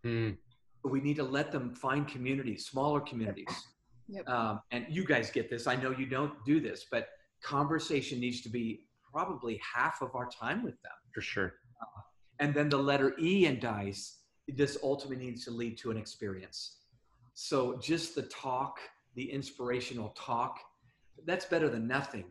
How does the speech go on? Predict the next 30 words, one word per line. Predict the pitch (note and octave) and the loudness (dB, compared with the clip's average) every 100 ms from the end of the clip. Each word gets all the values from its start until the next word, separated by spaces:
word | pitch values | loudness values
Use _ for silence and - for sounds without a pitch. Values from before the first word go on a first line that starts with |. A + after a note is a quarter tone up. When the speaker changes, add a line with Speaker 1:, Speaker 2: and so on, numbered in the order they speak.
| _ _ _ C#3 | _ _ _ -8
Speaker 2:
But | |
I | D3+ F#3 | -4 -2
think | F#3 C#3+ A2 - | 0 0 -2 -6
young | B2+ C3 C#3 | -2 0 0
people | C#3 B2+ G#2+ | -4 -4 -4
are | |
looking | A2+ C#3+ B2+ G#2+ | -2 -2 -4 -6
for | G#2 | -10
an | F#2+ | -10
experience, | - - - A#2+ B2+ G#2 - - - | -12 -12 -4 -2 -2 -4 -8 -12 -10
Speaker 3:
Mm. | G#3 G3+ F#3+ F3 _ _ - | -8 -6 -8 -12 _ _ -8
Speaker 2:
uh, | A2+ G2 | -4 -2
where | B2+ | -2
Speaker 3:
Mm-hmm. | |
Speaker 2:
they | B2 | -2
can | B2 A2+ - | -6 -6 4
do | D3 D3+ | 6 6
something. | - A2+ G#2+ G2+ A2 | 0 -4 -4 -6 -4
They | |
get | A2 C3+ | 0 2
up | D3 D3 | 2 2
off | C#3 - | 0 0
their | G#2+ | -4
bottoms | - A#2 C3+ A#2 A#2+ | 0 2 2 0 -2
and | A2 | -2
<laughs> | - | 0
actually | - F3+ C3+ | 0 0 -2
do | - C#3 D3+ | 0 2 2
something. | D3 B2+ G#2+ - G#2 | 2 0 -2 -4 2
Speaker 1:
Yeah. | G2 | 2